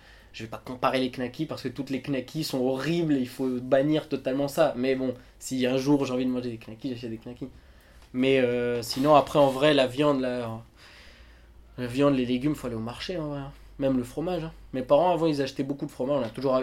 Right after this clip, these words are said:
eu un, tu sais, le bac à fromage, tu vois, pour après le repas. Et avant, ils achetaient un peu plus au supermarché, et ils ont arrêté. Maintenant, ils vont que, euh, au marché, c'est même pas si cher, et c'est du putain de fromage. En France, en tout cas,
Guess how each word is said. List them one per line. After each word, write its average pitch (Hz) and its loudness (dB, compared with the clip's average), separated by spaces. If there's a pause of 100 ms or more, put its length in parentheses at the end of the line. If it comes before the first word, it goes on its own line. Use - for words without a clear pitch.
(100)
eu 143 2
un, 120 -2 (800)
tu 139 -4
sais, 127 -2
le 110 -6
bac 120 -6
à 113 -10
fromage, 131 -4
tu - -16
vois, 120 -10 (840)
pour 117 -2
après 117 -2
le 123 -2
repas. 120 -6 (680)
Et 135 0
avant, 151 6
ils 147 2
achetaient 143 -2
un 202 0
peu 180 2
plus 190 -4
au 156 -2
supermarché, 160 0
et - -
ils 131 0
ont 131 2
arrêté. 123 -2
Maintenant, 147 -2
ils 127 -2
vont 123 -4
que, 147 -2
euh, 123 -2 (300)
au 127 -4
marché, 120 -6
c'est 120 -10
même 110 -8
pas 107 -12
si 135 -12
cher, 202 -2
et - -8
c'est - -14
du 110 -16 (300)
putain 147 -8
de 123 -8
fromage. 170 0
En 113 -4
France, 180 0
en 127 -2
tout 190 -12
cas, 165 2